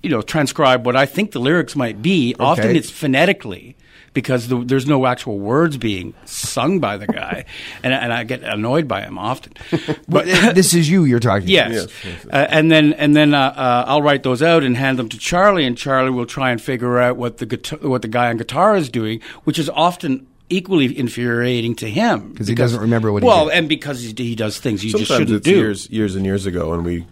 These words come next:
Speaker 3: turn them out, uh, in such great numbers that you sift through thousands and thousands of these taps while you're out and about, and, and you say, "There's, there's one.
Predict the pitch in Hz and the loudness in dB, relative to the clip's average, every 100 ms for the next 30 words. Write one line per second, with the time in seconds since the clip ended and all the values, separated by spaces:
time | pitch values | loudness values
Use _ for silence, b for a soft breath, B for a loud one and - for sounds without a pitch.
0 | - 101 90 87 85 87 - 82 82 - | -6 -4 -2 -2 -4 -6 -6 -10 -10 -10
1 | 85 90 90 85 - 82 - 85 90 82 | -10 -6 -8 -8 -6 -6 -4 -4 -4 -4
2 | 78 76 78 - b b b 95 90 95 | -6 -10 -12 -14 b b b -12 -10 -8
3 | - - 92 85 85 80 78 82 85 82 | -10 -12 -8 -8 -8 -10 -8 -10 -12 -14
4 | 104 87 82 82 85 80 - 107 - 90 | -14 -10 -8 -8 -8 -12 -12 -14 -14 -14
5 | - _ _ - 87 76 - - 85 80 | -18 _ _ -10 -10 -10 -16 -12 -10 -8
6 | 82 85 - _ b b b b - 92 | -8 -10 -14 _ b b b b -8 -8
7 | 90 82 87 87 85 85 - - 90 95 | -6 -6 -4 -4 -6 -10 -14 -16 -12 -12
8 | 90 92 123 175 151 - 190 - 98 | -10 -8 -6 -6 -8 -10 -10 -10 -12